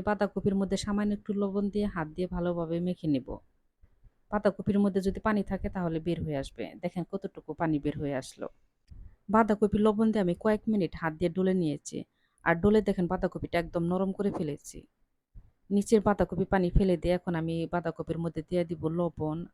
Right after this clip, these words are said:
আদা রসুন বাটা, পেঁয়াজ কুচি, কাঁচামরিচ, আর দিয়ে দিব শুকনো মরিচের গুঁড়া, হলুদের গুঁড়া, আর দিয়ে দিব ভাজা জিরার গুঁড়া, আর দিয়ে দিব ধনিয়ার পাতা। বেটে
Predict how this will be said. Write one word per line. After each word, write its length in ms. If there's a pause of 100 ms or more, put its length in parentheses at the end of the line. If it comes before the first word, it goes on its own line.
(120)
আদা 160
রসুন 280 (100)
বাটা, 280 (580)
পেঁয়াজ 280
কুচি, 380 (320)
কাঁচামরিচ, 760 (680)
আর 200
দিয়ে 200
দিব 120 (200)
শুকনো 320
মরিচের 420
গুঁড়া, 280
হলুদের 480
গুঁড়া, 260 (680)
আর 140
দিয়ে 200
দিব 120 (200)
ভাজা 280
জিরার 360
গুঁড়া, 200 (560)
আর 160
দিয়ে 180
দিব 120 (160)
ধনিয়ার 400
পাতা। 280 (680)
বেটে 300